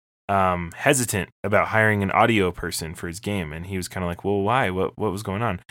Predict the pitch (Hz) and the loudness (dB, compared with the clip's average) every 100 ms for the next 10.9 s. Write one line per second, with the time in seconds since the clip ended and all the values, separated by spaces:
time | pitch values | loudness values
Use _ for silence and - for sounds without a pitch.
0 | - - 113 120 127 131 127 120 - 120 | -20 -10 -4 2 2 2 0 0 2 2
1 | 113 107 - 113 110 104 - 123 127 170 | 2 2 2 4 4 2 -2 -2 2 4
2 | 165 127 107 - 139 139 - 104 98 - | 4 2 0 4 4 6 2 2 2 0
3 | 101 90 98 110 95 87 87 _ _ _ | -2 0 0 0 0 -2 -6 _ _ _
4 | _ _ 107 107 101 95 90 90 113 - | _ _ 0 2 4 2 0 -2 -2 2
5 | 123 104 90 95 76 85 78 85 104 123 | 2 2 0 -2 -4 -8 -6 -2 -2 -2
6 | 85 82 82 95 _ _ _ _ 98 92 | -8 -8 -12 -14 _ _ _ _ -10 -2
7 | 120 127 104 95 92 90 - - _ _ | 2 4 4 2 2 0 -4 -16 _ _
8 | _ _ _ _ 127 147 151 147 151 147 | _ _ _ _ 0 2 4 2 2 2
9 | 123 113 139 135 127 120 - 165 147 123 | 2 4 4 6 6 4 2 2 4 2
10 | 117 - 180 165 170 160 160 131 101 | 2 2 2 4 4 4 2 0 -2